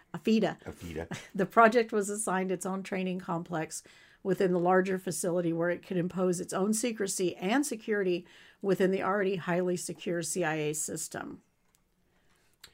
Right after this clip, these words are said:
Speaker 2: Which uses, well, I kinda plugged in there what was
Speaker 1: The
Speaker 2: its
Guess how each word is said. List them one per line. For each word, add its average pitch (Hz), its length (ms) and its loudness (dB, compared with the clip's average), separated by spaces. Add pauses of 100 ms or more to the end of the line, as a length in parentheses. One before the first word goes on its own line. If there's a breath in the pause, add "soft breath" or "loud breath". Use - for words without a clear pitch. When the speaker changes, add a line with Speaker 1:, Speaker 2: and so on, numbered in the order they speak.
(160 soft breath)
Speaker 2:
Which 90 300 -4
uses, 78 400 -6 (260)
well, 73 300 -10 (260)
I 101 60 -14
kinda 76 320 -14
plugged 82 220 -8
in 76 140 -10
there 76 140 -12
what 78 240 -10
was 76 380 -14 (220)
Speaker 1:
The 170 60 -8
Speaker 2:
its 139 100 -2